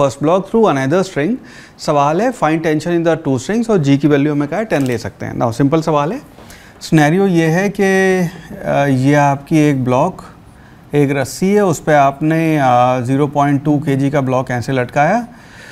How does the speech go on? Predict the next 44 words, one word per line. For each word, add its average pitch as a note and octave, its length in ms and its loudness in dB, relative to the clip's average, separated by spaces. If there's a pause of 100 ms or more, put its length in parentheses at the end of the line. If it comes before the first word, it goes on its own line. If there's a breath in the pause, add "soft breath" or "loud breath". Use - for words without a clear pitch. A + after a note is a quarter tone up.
(280 loud breath)
दूसरी G3+ 300 4
रस्सी F3+ 320 2
है, F#3 120 6
ज़ीरो D#3+ 220 4
पॉइंट D#3+ 260 2
थ्री D#3+ 160 2
के D3 140 2
जी C#3+ 140 2
का D#3 80 2
ब्लॉक C3+ 280 0
ऐसे C3+ 220 -4
लटकाया। C#3 440 0
Let's E3 240 -2
call C3 180 0
this C3 180 -2
tension C3 480 -4
टी C3 120 0
वन F3 320 -2
और C#3+ 180 0
let's B2 320 -4
call B2 180 -2
this A#2+ 140 -8
टी A#2+ 100 -2
टू। A3+ 220 -2 (420 loud breath)
हमें F#3 220 0
टी F3 100 2
वन, D#3 200 4
टी C#3+ 100 0
टू D3 140 0
की G#3 100 0
वैल्यू C3+ 280 2
बतानी A#2 340 -6
है। - 80 -14
Now, D#3 160 -4
सिंपल D#3 300 -2
सवाल E3+ 340 2
है, G#3+ 60 0
अगर D#3 220 2
आप D3+ 200 0
इस, D#3 220 -4
अ, - 80 -20
का C#3 460 2
एफ़बीडी C#3+ 300 2
बनाएंगे, C#3+ 500 0